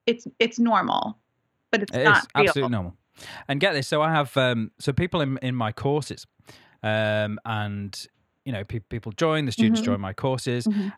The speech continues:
Speaker 2: and I, people say w-, lovely things to me, you know, "Really helped, that's great, clarified," all sorts
Speaker 1: Mm-hmm.
Speaker 2: of things. And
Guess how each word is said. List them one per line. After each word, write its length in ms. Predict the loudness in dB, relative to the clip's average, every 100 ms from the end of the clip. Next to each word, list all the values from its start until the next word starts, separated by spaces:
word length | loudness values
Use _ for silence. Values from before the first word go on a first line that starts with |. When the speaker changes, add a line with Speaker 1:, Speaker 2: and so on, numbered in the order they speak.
| -2
Speaker 2:
and 500 | 0 0 -2 -4 -6
I, 200 | -6 -6 -8 _ _ _ -10
people 240 | -8 -6
say 320 | -4 -2 -2
w-, 360 | -4 -10 -8 -8 -4
lovely 320 | -2 0 0
things 240 | -2 -2 -2
to 100 | -2
me, 200 | -2 -2
you 60 |
know, 60 | -2
"Really 260 | -2 -2
helped, 280 | 0 -2 -2
that's 160 | -4 -4
great, 220 | -6 -6
clarified," 600 | -4 -2 -2 -2 -2 -2
all 200 | -2 -2
sorts 200 | 0 0
Speaker 1:
Mm-hmm. 60 | -2
Speaker 2:
of 40 |
things. 360 | -2 -4 -4 -8 -14 -20 -20 -20 _
And 420 | -2 0 -2 -6